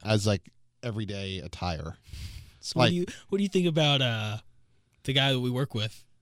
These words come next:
Speaker 2: that wears a jersey every
Speaker 1: Do
Speaker 2: single
Speaker 1: you
Speaker 2: day?
Speaker 1: know who I'm talking
Speaker 2: I know.
Speaker 1: Yeah, yes.
Speaker 2: <laughs>
Speaker 1: Yes.
Speaker 2: I see
Speaker 1: And
Speaker 2: him
Speaker 1: I've
Speaker 2: every
Speaker 1: told
Speaker 2: day.
Speaker 1: him that.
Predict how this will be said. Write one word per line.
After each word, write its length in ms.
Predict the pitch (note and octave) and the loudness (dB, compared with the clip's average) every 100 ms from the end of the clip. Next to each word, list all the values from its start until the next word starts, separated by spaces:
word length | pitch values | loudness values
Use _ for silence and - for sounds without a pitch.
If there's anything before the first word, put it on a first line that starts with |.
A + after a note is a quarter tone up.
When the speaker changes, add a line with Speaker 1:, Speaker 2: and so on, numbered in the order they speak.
| - | -6
Speaker 2:
that 100 | A#2+ | 0
wears 180 | C#3+ B2+ | 0 0
a 40 | |
jersey 320 | B2 B2 A#2+ | 0 -2 -2
every 100 | A#2+ | -2
Speaker 1:
Do 40 | - | -2
Speaker 2:
single 180 | B2+ B2+ | 0 4
Speaker 1:
you 80 | |
Speaker 2:
day? 60 | B2+ | 6
Speaker 1:
know 60 | C3+ | 8
who 100 | B2+ | 8
I'm 100 | A#2+ | 8
talking 240 | A#2+ B2 | 6 6
Speaker 2:
I 80 | - | 6
know. 180 | F3 - - A#2+ | 6 6 2 2
Speaker 1:
Yeah, 180 | G2 D4+ | 2 4
yes. 140 | - | 4
Speaker 2:
<laughs> 1120 | C#4+ D4 A#3+ A#3+ A3 - G3+ G#3 F#3+ - - - - - - - - - A#2 | 4 4 2 2 0 0 -4 -4 -6 -6 -8 -8 -10 -12 -18 -20 -20 -6 2
Speaker 1:
Yes. 440 | G#2 - - - F4 - - G#4+ - - _ _ | 2 2 -4 -4 -8 -10 -12 -12 -12 -16 _ _
Speaker 2:
I 40 | D#3 | -4
see 180 | - C#3 | 0 0
Speaker 1:
And 100 | D#3+ | 2
Speaker 2:
him 60 | |
Speaker 1:
I've 60 | B2+ | 4
Speaker 2:
every 140 | C#3 D3+ | 4 6
Speaker 1:
told 140 | D#3+ | 8
Speaker 2:
day. 60 | C#3+ | 8
Speaker 1:
him 80 | A#2 | 6
that. 240 | G2+ E2+ | 4 2